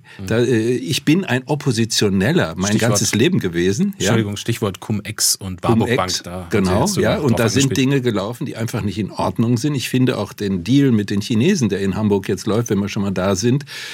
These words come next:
Speaker 2: den finde ich nicht in Ordnung. Da laufen Gelder, die ich nicht gut heißen kann. Also mit anderen Worten, ich bin ein Oppositioneller. Ich kritisiere in der Sache. Und ich möchte nicht die politischen Akteure, die politischen Eliten, die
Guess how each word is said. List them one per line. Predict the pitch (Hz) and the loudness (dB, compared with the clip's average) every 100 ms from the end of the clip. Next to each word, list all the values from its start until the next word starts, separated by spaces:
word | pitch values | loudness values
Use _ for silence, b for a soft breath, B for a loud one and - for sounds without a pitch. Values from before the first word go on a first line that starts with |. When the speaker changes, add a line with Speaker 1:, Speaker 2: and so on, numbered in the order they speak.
| B B - | B B -4
Speaker 2:
den | 107 | 0
finde | 117 107 | 2 2
ich | 98 | 4
nicht | 110 143 151 | 2 2 0
in | 143 | -2
Ordnung. | 117 139 151 165 196 110 | 0 -2 0 2 0 0
Da | 107 104 107 | 0 0 0
laufen | 107 104 107 - 110 | 0 0 0 0 2
Gelder, | 107 113 120 | 2 2 2
die | 95 107 101 95 110 117 110 | 0 -6 -10 -2 0 2 0
ich | 101 - | -2 0
nicht | 98 98 - - - | 0 -2 -8 -14 -6
gut | 98 123 - - | 0 0 -2 -6
heißen | 113 135 151 160 - | -2 0 0 0 -2
kann. | - 196 220 - | 0 2 0 0
Also | 104 110 113 | 2 2 2
mit | 101 | 2
anderen | 104 113 107 | 2 2 4
Worten, | 104 95 | 2 0
ich | 92 - | -4 -4
bin | 120 143 | 0 2
ein | 143 | 0
Oppositioneller. | 98 98 95 - 104 95 101 | -2 -4 -4 -2 0 0 -2
Ich | 127 | -6
kritisiere | - 135 127 113 143 123 | -4 0 2 2 2 2
in | 117 | 0
der | 110 | 0
Sache. | 87 92 - - _ _ B B B B B B | -2 -4 -4 -10 _ _ B B B B B B
Und | 123 123 | 0 0
ich | 123 - | 0 2
möchte | 120 139 - | 2 2 2
nicht | 120 151 - - | 2 2 0 -4
die | |
politischen | 117 123 123 139 139 - 110 | -2 0 0 0 0 2 0
Akteure, | 107 95 - 110 113 143 | -2 -6 -2 2 4 4
die | 131 | 0
politischen | 117 117 113 - | 0 0 0 0
Eliten, | 110 92 104 127 - 185 | -2 0 0 2 2 2
die | 139 123 | 2 -2